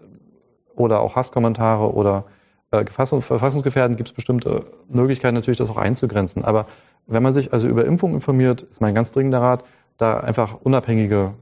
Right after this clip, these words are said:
ähm, ähm, Quellen zu nutzen und wirklich auch sehr die Quellen zu hinterfragen. Also egal, ob's jetzt Facebook ist, ähm, ähm, auch, auch eine seriöse Zeitung, in Anführungsstrichen, ist natürlich so,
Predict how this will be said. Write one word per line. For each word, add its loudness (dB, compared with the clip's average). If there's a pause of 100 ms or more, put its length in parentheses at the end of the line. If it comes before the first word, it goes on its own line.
(180)
ähm, 0 (320)
ähm, -4 (160)
Quellen 0
zu -6
nutzen -2
und -4 (100)
wirklich -2
auch -6
sehr 2
die -4
Quellen 0
zu -2
hinterfragen. -2 (420)
Also 0
egal, 2
ob's -2
jetzt -6 (120)
Facebook -2
ist, -4
ähm, 0 (1400)
ähm, -2 (160)
auch, -4 (260)
auch -4
eine 2
seriöse 0
Zeitung, -2
in -4
Anführungsstrichen, -2
ist -10
natürlich 0
so, 2